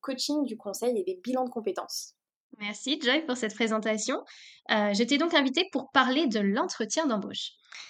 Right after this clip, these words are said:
Speaker 2: Alors déjà, à quoi ça sert un entretien d'embauche ?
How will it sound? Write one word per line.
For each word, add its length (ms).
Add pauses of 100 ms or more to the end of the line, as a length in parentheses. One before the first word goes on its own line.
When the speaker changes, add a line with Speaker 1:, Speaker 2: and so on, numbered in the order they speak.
(200)
Speaker 2:
Alors 200 (160)
déjà, 260 (140)
à 100
quoi 160
ça 160
sert 280
un 100
entretien 340
d'embauche ? 520